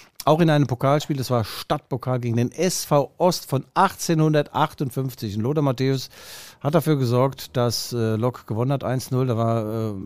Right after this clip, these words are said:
Presse, Funk und Fernsehen waren da, siebentausend Zuschauer im Blache-Stadion. Und jetzt fragt sich die Nation, hat Lothar Matthäus noch die Spielberechtigung für das Spiel gegen Bayer Leverkusen? Jetzt frag mich mal.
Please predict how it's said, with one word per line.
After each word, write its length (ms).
Presse, 280
Funk 260
und 120
Fernsehen 360
waren 160
da, 240
siebentausend 1120
Zuschauer 480
im 180
Blache-Stadion. 800
Und 360
jetzt 180
fragt 220
sich 120
die 100
Nation, 400
hat 280
Lothar 220
Matthäus 440
noch 120
die 140
Spielberechtigung 880
für 240
das 180
Spiel 280
gegen 180
Bayer 220
Leverkusen? 600
Jetzt 160
frag 160
mich 100
mal. 140